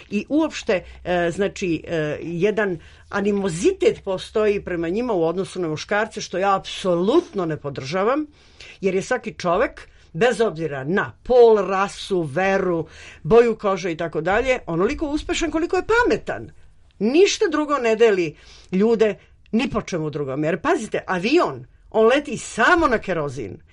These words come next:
Ne leti ni na veru, ni na naciju, ni na kožu. I ako može da leti, on leti. A predrasude sve padaju kad stisnete palicu ili u to umete da radite ili ne umete. I njihovi uređaji avionski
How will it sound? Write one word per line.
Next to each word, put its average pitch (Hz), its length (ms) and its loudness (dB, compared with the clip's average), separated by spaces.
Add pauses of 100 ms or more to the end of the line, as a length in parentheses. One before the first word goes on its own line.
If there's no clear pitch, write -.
(140)
Ne 202 260 2
leti 247 360 2
ni 220 140 2
na 208 120 2
veru, 262 320 2
ni 185 100 0
na 170 120 -4
naciju, 208 440 -2
ni 175 120 -4
na 160 100 -6
kožu. 131 340 -6 (460)
I 262 200 -6 (100)
ako 226 400 0
može 320 420 2
da 269 140 2
leti, 254 480 -2 (340)
on 190 240 0
leti. 160 360 -4 (120)
A 190 320 -2 (100)
predrasude 262 840 4
sve 220 540 0
padaju 277 520 0 (400)
kad 214 320 -2 (160)
stisnete 190 540 -4
palicu 254 540 -2 (140)
ili 311 240 0
u 208 80 2
to 233 220 4
umete 240 380 2
da 202 100 2
radite 175 460 0
ili 156 160 -2
ne 143 120 -4
umete. 120 420 -10 (500)
I 196 180 2
njihovi 277 480 2
uređaji 175 600 4
avionski 156 640 -2